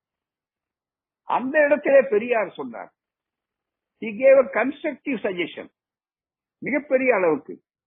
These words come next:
ஒன்றும் இல்லை, ஜாதி ஒழிப்பு பெரிய விஷயம் அல்ல. நூத்தி மூன்று முறை அரசியல் சட்டம் திருத்தி இருக்கிறீர்களே, உங்களுக்கு மனம் இருந்தால்,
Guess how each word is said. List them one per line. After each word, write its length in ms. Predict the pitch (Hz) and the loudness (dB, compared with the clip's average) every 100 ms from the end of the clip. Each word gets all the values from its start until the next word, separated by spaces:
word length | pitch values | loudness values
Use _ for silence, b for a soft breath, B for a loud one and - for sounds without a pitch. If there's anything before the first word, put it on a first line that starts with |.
| _ - | _ -4
ஒன்றும் 400 | 220 254 285 254 | -4 -2 -2 -2
இல்லை, 200 | 180 135 | 0 -2
ஜாதி 320 | - - 277 254 | 0 2 2 2
ஒழிப்பு 300 | 214 196 170 | 0 0 -4
பெரிய 260 | 185 202 262 | -2 0 4
விஷயம் 360 | 233 - 190 151 | 2 2 0 0
அல்ல. 160 | 120 95 - _ _ _ - | -2 -6 -14 _ _ _ -6
நூத்தி 280 | 214 - 214 | -6 -4 -2
மூன்று 320 | 190 185 170 | -2 0 -2
முறை 200 | 180 240 233 | 4 2 4
அரசியல் 460 | 147 185 180 220 - | 2 2 2 2 2
சட்டம் 260 | 180 151 | -6 -4
திருத்தி 280 | 185 175 175 | -2 -2 0
இருக்கிறீர்களே, 600 | 170 156 160 147 147 139 131 - _ _ _ _ - | 0 0 0 0 2 4 2 -2 _ _ _ _ -6
உங்களுக்கு 380 | 127 156 147 135 | 2 2 2 0
மனம் 320 | 117 151 190 | 0 0 0
இருந்தால், 540 | 165 143 123 113 139 | 0 0 0 2 2